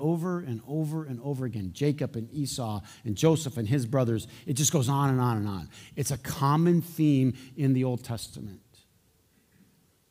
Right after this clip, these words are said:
Sibling rivalry. Um, now Abel kept flocks and Cain worked the soil.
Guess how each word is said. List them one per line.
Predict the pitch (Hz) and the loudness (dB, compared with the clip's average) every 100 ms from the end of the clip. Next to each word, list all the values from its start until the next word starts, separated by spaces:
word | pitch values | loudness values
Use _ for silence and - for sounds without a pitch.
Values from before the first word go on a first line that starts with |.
| _ _ _ | _ _ _
Sibling | - 160 143 135 | 2 4 6 4
rivalry. | 120 117 117 110 101 90 69 78 - _ _ _ _ _ _ _ - - _ _ _ _ _ _ _ _ _ _ _ _ _ _ _ - - _ _ _ _ - - _ _ | 4 6 6 4 0 -4 -8 -14 -18 _ _ _ _ _ _ _ -20 -20 _ _ _ _ _ _ _ _ _ _ _ _ _ _ _ -20 -20 _ _ _ _ -20 -20 _ _
Um, | 131 127 127 113 113 - - | 4 6 8 6 4 -2 0
now | 139 147 | 4 6
Abel | 151 175 180 | 6 8 8
kept | 175 160 156 - - | 6 4 2 -2 -8
flocks | - 170 151 143 151 - - - - - _ _ _ _ _ _ _ _ _ | 0 6 6 6 2 2 2 2 -2 -10 _ _ _ _ _ _ _ _ _
and | 160 147 131 | 4 4 4
Cain | - 170 165 156 | 6 8 8 8
worked | 139 151 151 117 | 6 4 2 -2
the | 139 | 0
soil. | 131 - 139 127 107 80 | 2 2 2 2 2 -4